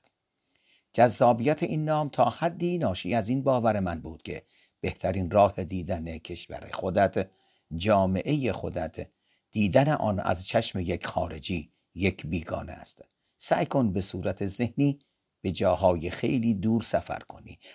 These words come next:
نه لزوماً برای حرکت دادن جهانت. که فکر کن چقدر می‌تواند با شکوه باشد، بلکه برای دیدن واضح همان چیزی که هست.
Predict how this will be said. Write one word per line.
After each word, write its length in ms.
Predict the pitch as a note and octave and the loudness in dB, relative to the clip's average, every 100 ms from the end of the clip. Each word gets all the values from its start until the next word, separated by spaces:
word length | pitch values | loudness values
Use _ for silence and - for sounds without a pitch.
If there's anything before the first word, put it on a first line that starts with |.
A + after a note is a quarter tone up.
| - | -2
نه 140 | F#3+ | 2
لزوماً 480 | E3+ A2 F#2+ F#2+ F#2 | 4 2 2 2 2
برای 420 | F2 F2 F2+ F2 | 2 2 2 2
حرکت 460 | F2 F2 D#2+ E2 D#2+ | 0 -2 -2 -4 -4
دادن 560 | E2 D#2 E2 D#2+ D2+ - _ _ - | -4 -4 -6 -8 -12 -16 _ _ -16
جهانت. 720 | E2 F#2 - - - - - _ _ _ _ _ _ _ _ _ | -2 0 0 -8 -14 -20 -20 _ _ _ _ _ _ _ _ _
که 120 | - | -2
فکر 260 | G#2+ B2+ B2+ | 2 4 4
کن 200 | - B2 | 4 2
چقدر 440 | A#2+ C3+ C3 C#3 | 4 2 4 2
می‌تواند 680 | B2 B2+ - B2+ B2+ B2 B2 | 2 0 0 -2 0 0 -2
با 160 | B2+ B2 | 0 0
شکوه 420 | - - C3+ C#3+ | -2 -4 -2 -2
باشد، 460 | D3 A#2 - - - - | -4 -6 -10 -16 -18 -2
بلکه 440 | G2+ F#2 B2 A#2 _ _ _ _ - | 0 4 4 2 _ _ _ _ 4
برای 380 | G#2 A2 G2+ | 8 8 6
دیدن 400 | F#2+ G#2 G#2 G2+ | 0 -2 0 -2
واضح 460 | F#2 G2 F#2+ G2 G2 | -2 -4 -4 -4 -6
همان 340 | F#2 A2+ A#2+ A#2+ | 0 0 2 0
چیزی 420 | - C#3 C3+ C3+ | -2 -4 -2 -4
که 180 | - A#2 | -4 -4
هست. 560 | B2+ D3 C3 - - | -4 -4 -4 -8 -12